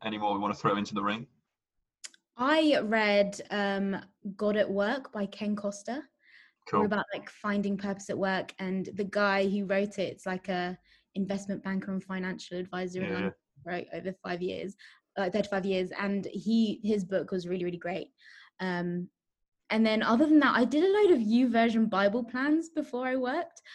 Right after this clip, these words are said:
Speaker 2: Like, I literally, like, went through them, like, "Tell me everything you know," 'cause I just was really nervous <laughs> about going into working life. Um, and then podcast-wise, I listened to, um, the She Podcast by Jordan Lee Dooley and Girls Night with Stephanie May Wilson.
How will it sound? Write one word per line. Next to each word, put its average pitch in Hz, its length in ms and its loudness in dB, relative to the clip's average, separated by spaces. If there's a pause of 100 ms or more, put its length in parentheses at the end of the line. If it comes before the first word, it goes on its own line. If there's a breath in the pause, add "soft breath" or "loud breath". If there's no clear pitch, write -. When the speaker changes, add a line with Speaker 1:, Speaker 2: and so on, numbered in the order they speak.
(120)
Speaker 2:
Like, 208 120 -2
I 214 120 4
literally, 220 400 4
like, 185 200 4
went 202 220 2
through 196 140 4
them, 185 120 0
like, - 160 -4 (100)
"Tell 247 160 4
me 247 120 4
everything 233 300 4
you 220 60 4
know," 208 200 4
'cause 208 180 -4
I 190 120 2
just 170 340 -10 (280 soft breath)
was 214 160 0
really 208 200 4
nervous 214 480 4
<laughs> - 0 -
about 208 340 4
going 233 240 4
into 226 200 4
working 208 340 0
life. 190 260 -4 (480 loud breath)
Um, 202 520 4 (500)
and 240 120 8
then 233 200 8
podcast-wise, 190 920 -2 (120)
I 226 500 4
listened 220 320 0
to, 196 480 2
um, 190 460 -4 (360 soft breath)
the 208 80 -8
She 233 320 -2
Podcast 339 680 -2
by 226 260 -2 (120)
Jordan 220 320 0
Lee 226 140 2
Dooley 220 500 -4 (300 soft breath)
and 208 240 -2
Girls 214 340 0
Night 262 300 -2
with 226 320 -6
Stephanie 226 360 -4
May 214 120 -2
Wilson. 269 400 -2